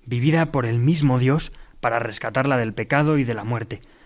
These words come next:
abriendo ante nosotros los caminos y la esperanza de la gloria eterna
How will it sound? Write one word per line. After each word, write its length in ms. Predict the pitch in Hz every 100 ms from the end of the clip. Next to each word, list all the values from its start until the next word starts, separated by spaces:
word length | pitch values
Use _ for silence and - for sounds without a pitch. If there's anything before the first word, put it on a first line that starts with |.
| -
abriendo 440 | 117 113 127 139 131
ante 180 | 127
nosotros 460 | 113 110 139 135 135
los 220 | 123 113
caminos 500 | 117 117 135 156 151
y 40 | 131
la 140 | 101
esperanza 600 | 104 - 113 127 143 143
de 80 | 117
la 120 | 107
gloria 320 | 107 123 117
eterna 420 | 98 - 127 143